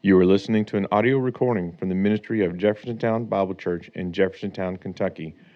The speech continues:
where we gather to proclaim God's Word. For more information, please visit j town bible dot org.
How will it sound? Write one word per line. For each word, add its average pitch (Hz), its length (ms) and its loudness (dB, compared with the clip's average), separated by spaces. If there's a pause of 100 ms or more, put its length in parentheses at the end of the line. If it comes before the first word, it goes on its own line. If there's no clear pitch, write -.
(140)
where 95 160 2
we 92 100 2
gather 95 320 4
to - 140 -10
proclaim 92 540 -6
God's 85 320 -2
Word. 85 340 -2 (500)
For 90 120 -2
more 95 260 2
information, 101 640 -2 (140)
please 110 240 -2
visit 90 420 -2
j 95 220 -2
town 107 280 -6
bible 85 480 -4
dot 82 220 -6
org. 78 320 -6